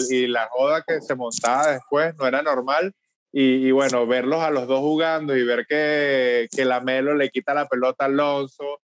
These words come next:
y que se jugaban con tanta... Le pone picante, le pone,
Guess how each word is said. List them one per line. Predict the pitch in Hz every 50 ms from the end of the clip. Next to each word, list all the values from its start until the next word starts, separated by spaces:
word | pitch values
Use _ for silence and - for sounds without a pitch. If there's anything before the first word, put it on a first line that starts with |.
| _ _ -
y | - 131
que | - 139
se | 131 - 135 127
jugaban | 127 123 123 123 123 131 143 147 156
con | 147 156 135
tanta... | 135 - 131 127 127 123 - 147 151 151 151 147 - _ _ _ _ _ - -
Le | 143 147 143
pone | - 147 147 170 175
picante, | - 175 143 - 139 143 151 143 135
le | 123 120
pone, | 110 123 123 120 139 151 147